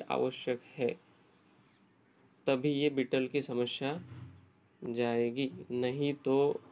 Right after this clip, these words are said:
बीटल केले का cancer है, ये केले के पौधों में भयंकर तरीके से कई सारी चीज़ों में कई दिक्कतें लाता है। तो एकमात्र ये पर्याय है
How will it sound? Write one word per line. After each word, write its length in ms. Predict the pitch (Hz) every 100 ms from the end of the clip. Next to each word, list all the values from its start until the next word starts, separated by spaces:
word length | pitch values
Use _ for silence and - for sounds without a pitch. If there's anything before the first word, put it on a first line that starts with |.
| - - 123
बीटल 580 | 120 127 135 143 147 - -
केले 320 | - 127 131 131
का 240 | 131 143
cancer 560 | 139 127 123 123 123 123 131
है, 260 | 123 143 - - - _ -
ये 220 | 120 131 139
केले 360 | 135 131 135
के 120 | 131
पौधों 420 | 131 127 117 127 127
में 240 | 120 123 - - - - 123
भयंकर 560 | 131 139 135 135 151
तरीके 420 | 143 127 127 123 120
से 260 | - 139 180 - _ _ _ _ - _ _ _ - - - - _ - - - - - _ - 160
कई 160 | 143
सारी 280 | 139 131 135
चीज़ों 340 | 131 123 123 123
में 180 | 143 - - - _ _ _ _ _ _ _ - _ _ _ -
कई 180 | 135 147
दिक्कतें 460 | 131 - 127 120
लाता 320 | 139 113 - 120
है। 200 | 135 - _ _ - - _ _ _ _ _ _ -
तो 100 | 135 -
एकमात्र 500 | 143 139 139 127 143
ये 160 | 135 139
पर्याय 400 | 131 123 127 127
है 220 | 131